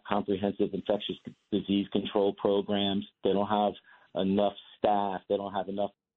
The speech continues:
uh, uh, personal protective equipment, and nothing's being done. And, and, and it will happen again. Unfortunately, history repeats itself, and we're not doing anything to protect our most vulnerable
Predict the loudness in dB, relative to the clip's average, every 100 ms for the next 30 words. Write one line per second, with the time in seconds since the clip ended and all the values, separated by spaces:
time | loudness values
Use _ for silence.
0 | -6 -2 -2 -2 -6 -16 -20 _ -2 2
1 | 2 0 -2 -2 0 -2 -2 -4 -2 -2
2 | 0 -2 -2 0 0 0 -4 -6 _ _
3 | 0 4 4 4 2 0 -2 0 0 2
4 | 0 0 0 -2 -8 _ 0 0 2 0
5 | 0 2 2 4 2 2 0 0 -2 -2
6 | -4 -2 0 2 0 2 0 0 0 2
7 | 0 2 0 0 -6 2 2 2 -4 _
8 | -20 _ -2 2 2 4 2 2 2 2
9 | 0 -2 -2 2 0 0 -2 -4 -2 -4
10 | 0 -2 -2 -4 -2 0 2 0 -2 0
11 | 0 2 0 2 0